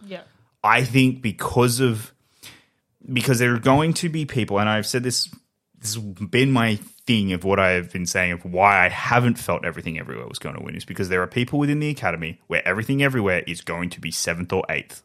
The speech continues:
Speaker 2: on their preferential. It is not going to be one and two. And I think that's going to impact it. The problem is there hasn't been the clear number two of even the people who have Everything Everywhere at number one,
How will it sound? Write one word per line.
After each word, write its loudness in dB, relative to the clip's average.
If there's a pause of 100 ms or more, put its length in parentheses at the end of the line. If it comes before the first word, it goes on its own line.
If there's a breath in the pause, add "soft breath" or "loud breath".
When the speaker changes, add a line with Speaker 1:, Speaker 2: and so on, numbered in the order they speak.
(120)
Speaker 2:
on -4
their -6
preferential. -10 (380)
It -4
is -8
not -2
going -4
to -4
be -2
one -4
and -10
two. -10 (2000)
And 4
I 6
think 2
that's 2
going -2
to -2
impact 2
it. -16
The -8
problem 4
is -2
there 0
hasn't 2
been -2
the -10
clear 2
number -4
two -6 (440 soft breath)
of 0 (1600 soft breath)
even 4
the 2
people 0
who 0
have 2
Everything 2
Everywhere 4
at 0
number 4
one, 2